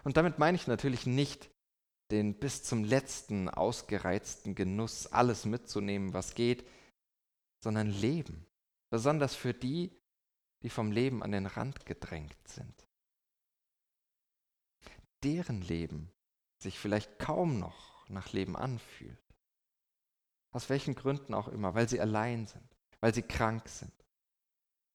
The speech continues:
weil sie arm sind oder gedemütigt. Wenn ich daran denke, dann zweifle ich einerseits daran, dass das Leben wirklich den Tod besiegt hat. Denn so sieht es oft nicht aus.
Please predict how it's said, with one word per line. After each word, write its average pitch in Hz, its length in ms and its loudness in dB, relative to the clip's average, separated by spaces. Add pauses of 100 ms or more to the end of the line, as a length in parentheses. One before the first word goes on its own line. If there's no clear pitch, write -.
(1200)
weil 113 120 2
sie 127 180 0
arm 127 360 2
sind - 220 -12 (1000)
oder 101 180 -2
gedemütigt. 107 840 -2 (2250)
Wenn 87 120 -6
ich 120 120 -6
daran 120 320 0
denke, 139 360 2
dann 117 280 0 (300)
zweifle 151 360 4
ich - 140 0
einerseits 147 520 4
daran, 131 380 4
dass 123 140 0
das - 220 -2
Leben 131 380 2 (100)
wirklich 113 680 -4
den 101 260 -2
Tod 98 380 -4
besiegt 87 600 -10
hat. - 120 -16 (600)
Denn 113 140 2
so 107 80 4
sieht 104 260 0
es 92 140 -6
oft - 320 -8
nicht - 260 -16
aus. - 380 -20